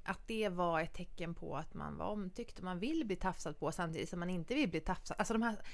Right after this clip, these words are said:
de här välja dubbelheten liksom, det är ju, det är ju hemskt att någon tafsar på en, men man vill ju heller inte vara tjejen i klassen som ingen vill tafsa på, som ingen vill se bikini glida snett på. Alltså, mm,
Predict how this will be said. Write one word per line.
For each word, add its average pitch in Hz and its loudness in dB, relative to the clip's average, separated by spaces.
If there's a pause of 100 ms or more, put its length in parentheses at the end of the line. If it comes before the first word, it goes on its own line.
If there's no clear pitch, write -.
(240)
de 226 2
här 208 2
välja 208 2
dubbelheten 202 2
liksom, 185 0
det 214 0
är 214 2
ju, - -2
det - -4
är 220 4
ju 220 4
hemskt 269 0
att 190 -6
någon 175 0 (400)
tafsar - 2
på 190 2
en, 165 4 (300)
men 214 4
man 208 4
vill 214 4
ju 220 2
heller 247 6
inte 202 2
vara 165 6
tjejen 180 2
i 170 2
klassen 170 -4
som 180 -2
ingen 170 2
vill 285 0
tafsa - 2
på, - 0
som 202 0
ingen 196 2
vill 277 2
se 165 2
bikini 156 -2
glida 147 2
snett - -6
på. - -2
Alltså, 175 6 (540)
mm, 131 -8